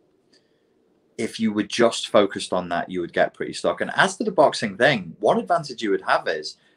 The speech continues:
if I look at boxing, like how to throw a left hook, and I see a bunch of guys like me, which I would, like, and y-, well, you've been watching boxing videos, you know,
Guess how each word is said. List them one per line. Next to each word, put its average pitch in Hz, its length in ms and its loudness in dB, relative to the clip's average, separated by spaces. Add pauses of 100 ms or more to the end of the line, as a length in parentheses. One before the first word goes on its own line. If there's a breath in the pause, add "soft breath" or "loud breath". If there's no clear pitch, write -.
if 135 120 2
I 226 180 6
look 190 200 2
at 98 140 -2
boxing, - 420 -4
like 80 180 -10
how 101 120 4
to - 60 -6
throw 98 180 0
a - 20 2
left 90 240 -2
hook, 104 260 0 (340)
and 117 100 2
I 147 60 6
see 175 180 2
a 143 60 2
bunch 131 360 -2
of 135 140 -8
guys 113 360 4
like 92 240 -2
me, 87 260 -6
which 104 200 -4
I 92 60 0
would, 90 340 -6 (280)
like, 80 280 -6 (200)
and 90 280 -6 (300)
y-, 113 120 -8 (280)
well, 98 200 -2
you've 113 140 -4
been 104 120 0
watching 101 380 -2
boxing 82 320 -4
videos, 73 240 -10
you 95 160 -8
know, 101 380 2